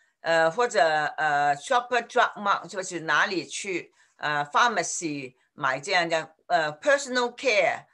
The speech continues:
hygiene product，那你就看到那种，呃，呃，不同的，好像那个，呃，soap 啊，或者，呃，deodorants 啊，或者喷发水呀，呃，或者很多的洗头水呀、香水呀，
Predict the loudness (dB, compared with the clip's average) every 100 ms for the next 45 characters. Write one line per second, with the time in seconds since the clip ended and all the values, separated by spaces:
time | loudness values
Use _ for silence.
0 | _ 0 0 0 -4 -4 -4 -4 0 2
1 | 2 -2 -6 _ _ _ _ -4 -4 -2
2 | -6 -4 -4 -2 -2 -2 -4 -4 -6 -8
3 | _ _ -6 -4 -4 -8 -12 _ -10 -8
4 | -8 -12 -16 -20 -16 -12 -8 -4 -4 -4
5 | -6 -6 -6 -4 -6 -8 _ _ _ _
6 | _ _ _ -10 -8 -4 -4 -4 _ _
7 | -4 -2 -2 -4 -12 _ -8 0 0 0
8 | -8 _ _ -6 -6 -6 -4 2 2 0
9 | -4 -4 -2 0 0 0 2 0 0 _
10 | _ -8 -6 -2 -2 -2 -4 -4 -4 -2
11 | 0 0 -4 _ _ -10 -6 -4 -4 -8
12 | -8 -6 -6 -10 -12 -14 -12 -10 -10 -8
13 | -8 -8 -6 -8 -8 -2 -2 -2 -6 -10
14 | -10 -8 -10